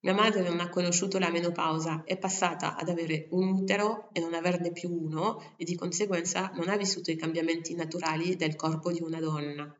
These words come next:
È stata un'evoluzione secca che non ha permesso né a lei né a mio padre di vivere un percorso emotivo ed intimo graduale.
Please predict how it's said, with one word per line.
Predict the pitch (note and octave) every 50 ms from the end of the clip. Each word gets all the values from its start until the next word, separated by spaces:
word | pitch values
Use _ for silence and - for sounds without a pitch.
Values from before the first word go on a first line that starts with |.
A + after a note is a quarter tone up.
| _ _ _ _
È | _ -
stata | - - F#3+ G3 G3 A3
un'evoluzione | G#3+ G#3 G3+ G3 F#3 F#3 F#3 F#3 - - F3 F3 F3 F3
secca | E3+ - - E3+ D#3+ D#3+ - - - F3+ F#3 G3+ G#3 - - - - _
che | - - F3
non | F#3 G3+ G#3
ha | G3 G3
permesso | F#3+ F3+ F3 F3+ F3+ F3+ F3+ F3+ E3+ E3+ F3
né | G#3 A3
a | G#3
lei | G3+ G3+ G3 G3 F#3+ F#3 E3+ E3 D#3+
né | D#3+ F3 F#3+
a | G#3
mio | G#3+ G#3+ G#3
padre | G#3+ G3 D#3+ E3 E3+ E3+ F3 F#3
di | F3+ E3+ E3+ E3+
vivere | F3+ F#3 F3+ F#3 F3+ E3+
un | E3 D#3+
percorso | D3+ B2 - - F#3 F#3 - F#3
emotivo | F#3 F#3 F#3+ F#3 F#3+ F#3 F3 D#3+ E3 E3+ E3+ E3+
ed | E3+ E3 E3+
intimo | F3 F#3 F3+ F3+ F3+ F3+ F#3 F3
graduale. | F3 E3 D#3+ D#3+ D#3+ D#3+ D#3+ D#3+ D#3 D3+ D3+ D#3 D3+ D#3